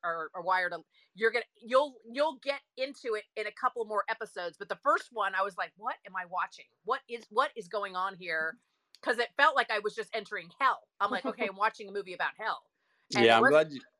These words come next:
Speaker 2: I'm glad you said that, because I, after that first episode, I told Patricia, I'm like, "Yeah, I'm not really sure." And she said, "Give it time." So if
Speaker 1: Yeah.
Speaker 2: you,
Speaker 1: Yeah.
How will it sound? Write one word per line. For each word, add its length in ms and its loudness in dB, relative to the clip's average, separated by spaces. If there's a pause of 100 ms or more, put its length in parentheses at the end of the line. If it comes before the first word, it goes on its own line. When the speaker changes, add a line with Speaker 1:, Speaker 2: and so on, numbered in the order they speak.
(160)
Speaker 2:
I'm 120 -10
glad 220 2
you 80 -6
said 240 -2
that, 180 0
because 300 -8
I, 160 -4 (400)
after 240 -8
that 200 -4
first 240 -4
episode, 480 -6
I 100 -6
told 320 -2
Patricia, 380 -6
I'm 100 -6
like, 140 -4
"Yeah, 400 0
I'm 80 0
not 140 -2
really 180 4
sure." 280 0
And 80 -6
she 120 -8
said, 240 -2
"Give 160 4
it 100 -4
time." 400 -2
So 440 0
if 120 -8
Speaker 1:
Yeah. 60 0
Speaker 2:
you, 140 -4 (800)
Speaker 1:
Yeah. 120 -4